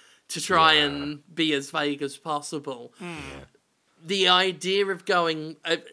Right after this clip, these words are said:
Speaker 1: there was a little feeling of resetting the clock that took me
Speaker 3: Yes.
Speaker 1: out of the narrative and took me a
Speaker 2: Mm.
Speaker 1: while to get back into
Speaker 3: It's
Speaker 1: it.
Speaker 3: It's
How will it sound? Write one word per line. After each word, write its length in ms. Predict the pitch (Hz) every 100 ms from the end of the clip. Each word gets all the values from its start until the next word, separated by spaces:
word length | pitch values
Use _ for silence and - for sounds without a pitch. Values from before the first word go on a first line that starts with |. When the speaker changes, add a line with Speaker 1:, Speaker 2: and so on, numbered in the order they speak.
| -
Speaker 1:
there 140 | 160 185
was 140 | 175
a 80 | 190
little 300 | 196 202 208
feeling 460 | 196 208 202 190 180
of 160 | 175
resetting 540 | 175 156 - 165 160 156
the 100 | 147
clock 640 | - 160 160 180 - -
that 200 | 170 -
took 200 | - 175
me 60 | 208
Speaker 3:
Yes. 200 | 170 165
Speaker 1:
out 280 | 160 160 -
of 140 | 156
the 100 | 165
narrative 720 | 151 151 151 151 147 - 147
and 100 | 143
took 200 | 143 -
me 80 | 151
a 40 | 156
Speaker 2:
Mm. 40 |
Speaker 1:
while 200 | 147 147
to 140 | 143 151
get 260 | 147 139
back 300 | 139 135 -
into 360 | 147 143 139 -
Speaker 3:
It's 360 | 262 - - -
Speaker 1:
it. 60 | - - - - _
Speaker 3:
It's 360 | 254 269 - -